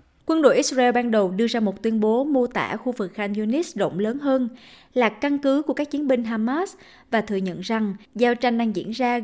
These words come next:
gần với số lượng lớn dân thường. Trong tuyên bố thứ hai được gửi đi sau những lời chỉ trích của Washington, quân đội cho biết việc kiểm tra hệ thống hoạt động của họ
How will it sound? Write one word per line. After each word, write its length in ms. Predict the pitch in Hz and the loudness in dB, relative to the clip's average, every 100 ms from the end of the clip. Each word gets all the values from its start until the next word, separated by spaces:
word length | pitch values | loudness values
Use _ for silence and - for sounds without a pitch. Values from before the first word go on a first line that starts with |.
| - | -4
gần 260 | 226 233 208 | 2 4 4
với 100 | 247 | 0
số 200 | 294 294 | 2 2
lượng 240 | 254 180 | 2 0
lớn 300 | 208 226 294 | -2 -2 -2
dân 120 | 254 | -4
thường. 300 | 220 214 196 175 _ _ _ _ | -2 -2 -2 -6 _ _ _ _
Trong 220 | - 285 277 | 2 2 2
tuyên 180 | 285 | 2
bố 120 | 254 285 | 2 2
thứ 120 | 339 | 2
hai 260 | 302 269 | 0 0
được 140 | 214 190 | 0 0
gửi 160 | 180 | -2
đi 220 | 208 254 240 | 0 0 0
sau 160 | 254 | -2
những 180 | 196 220 | -2 -2
lời 160 | 262 196 | -2 -2
chỉ 220 | 170 185 | -6 -6
trích 140 | 330 - | -6 -4
của 100 | 233 | -2
Washington, 580 | 226 220 226 233 208 190 - - _ - | -2 -2 -4 -2 -4 -6 -14 -20 _ -4
quân 140 | 311 | 2
đội 140 | 262 185 | 2 2
cho 140 | 254 | 0
biết 340 | 269 339 370 | 2 0 0
việc 180 | - 214 | -2 0
kiểm 160 | 185 214 | -2 -4
tra 180 | 240 220 | -4 -4
hệ 180 | 202 | -4
thống 280 | - 226 247 | -4 -4 -4
hoạt 200 | 285 - | -6 -6
động 200 | 180 147 165 | -6 -6 -6
của 80 | |
họ 360 | 240 202 123 | -4 -4 -4